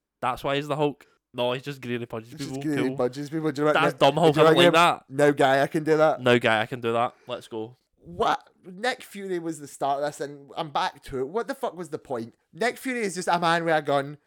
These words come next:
Speaker 1: Aye.
Speaker 2: He's a spy guy. They make a big deal about how he's just not as good as he used to be.
Speaker 1: Yeah. So,
Speaker 2: And then
Speaker 1: "Oh, you're old, you're past it."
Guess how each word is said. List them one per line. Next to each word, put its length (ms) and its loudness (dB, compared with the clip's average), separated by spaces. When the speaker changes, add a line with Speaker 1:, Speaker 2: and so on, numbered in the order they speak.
Speaker 1:
Aye. 280 -10
Speaker 2:
He's 120 -2
a 40 -6
spy 460 0
guy. 400 2
They 140 -4
make 180 -4
a 80 0
big 200 -2
deal 140 0
about 180 2
how 80 2
he's 160 -4
just 200 -8
not 320 0
as 80 -4
good 140 -4
as 60 -8
he 60 -6
used 220 -4
to 80 -8
be. 220 -6
Speaker 1:
Yeah. 400 -6
So, 160 -2
Speaker 2:
And 120 -2
then 140 0
Speaker 1:
"Oh, 80 -4
you're 140 -2
old, 160 -4
you're 60 -4
past 380 -10
it." 120 -8